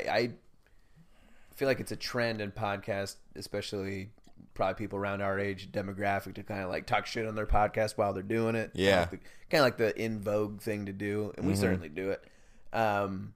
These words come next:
Speaker 1: but to another extent, you know, let's give ourselves some breaks.
Speaker 2: Give us some breaks. It is like, uh, yeah, it's pretty, I think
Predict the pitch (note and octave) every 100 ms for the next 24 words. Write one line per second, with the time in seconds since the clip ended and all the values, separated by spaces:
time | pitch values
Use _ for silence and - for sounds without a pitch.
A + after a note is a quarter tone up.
0 | _ _ - _ - D2+ - E3+ E3 G3
1 | G#3 - A2+ - - E4 E4 - - E4
2 | D#4+ - D4+ - A3+ D3+ F#3 - - -
3 | - - - B2+ C#3+ D3+ A2 F#2+ G#2+ F#2
4 | - - - - - D#3 D#3+ D3+ B2+ B2+
5 | C#3 C3+ C3 - F3+ D#3 - A2+ B2+ D#3+
6 | B2